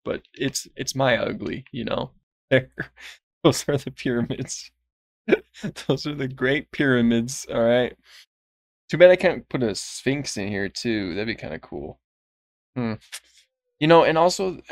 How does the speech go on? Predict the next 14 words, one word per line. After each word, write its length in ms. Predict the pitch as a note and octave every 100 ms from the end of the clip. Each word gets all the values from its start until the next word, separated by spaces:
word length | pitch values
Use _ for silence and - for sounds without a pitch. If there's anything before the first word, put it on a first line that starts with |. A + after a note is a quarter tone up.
| - - _ _ _ _ _ _ -
Ace 380 | D#3+ G3+ - C#3+
and, 540 | - B2+ B2+ A#2+ A2+ - _ -
uh, 460 | A#2 A2 G#2 F#2+ - _ _
who's 220 | C3+ C3+
the, 280 | - G#2 A2 A2
what's 180 | C#3
the 60 | -
Paris 340 | - C#3+ C#3
Orlophus's 640 | C#3 C3+ C3+ - C3 C3 C3+
name 160 | C3+
again? 220 | C3+ C3
I 60 | B2+
can't 180 | - D2+
remember. 400 | D#2+ D2 D2+